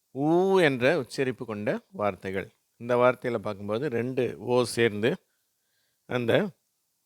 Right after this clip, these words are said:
உச்சரிப்பு ஊ என்ற ஓசையை தருகிறது. சில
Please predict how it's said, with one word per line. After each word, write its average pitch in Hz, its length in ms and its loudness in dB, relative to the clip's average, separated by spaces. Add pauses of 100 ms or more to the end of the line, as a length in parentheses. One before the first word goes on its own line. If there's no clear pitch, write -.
(140)
உச்சரிப்பு 123 500 2
ஊ 131 240 2
என்ற 117 220 2
ஓசையை 113 380 0
தருகிறது. 101 500 -2 (1300)
சில 151 600 6